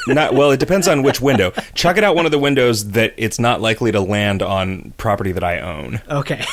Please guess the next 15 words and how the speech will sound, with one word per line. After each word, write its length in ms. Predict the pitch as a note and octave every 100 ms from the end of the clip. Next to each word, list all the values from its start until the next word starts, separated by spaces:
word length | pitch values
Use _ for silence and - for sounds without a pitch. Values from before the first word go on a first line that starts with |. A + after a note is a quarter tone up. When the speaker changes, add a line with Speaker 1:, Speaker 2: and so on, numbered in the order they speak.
| - - G3+ G3 -
Speaker 2:
<laughs> 400 | B3 C6+ B3+ - A3 - B3 A3+ - G#3+ - - F3+ - -
I 120 | - C4
could 120 | C4
probably, 560 | A3 G#3 F#3+ D#3+ D3+ F3
I 60 |
could 140 | G#3 B3+
probably 380 | G#3 F3+ D3+ C3+
discus 500 | A#2 D3+ - C3+ -
a 40 |
plate 420 | B2+ C#3+ C3+ C3
over 220 | D3+ C3+ C3
the 100 | B2+
wall 440 | C3 C3+ C3+ C3+
into 240 | C3+ B2+
the, 220 | B2+ B2+